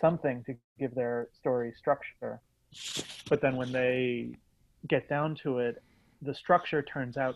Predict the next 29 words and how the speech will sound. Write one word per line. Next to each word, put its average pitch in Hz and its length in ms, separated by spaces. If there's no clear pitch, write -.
to - 80
be 143 400
the 117 120
back 131 300
and 123 120
forth 127 300
between 127 300
the 120 80
teacher - 320
and 117 160
the 117 60
student, 120 500
the, 117 380
um, 123 680
the 131 300
desire 131 500
of 117 80
the 127 80
student 123 440
to 131 100
write 120 340
some 120 280
burning 120 380
thing, 123 240
and 120 120
then 120 280
it 151 60
ends 185 240
up, 156 220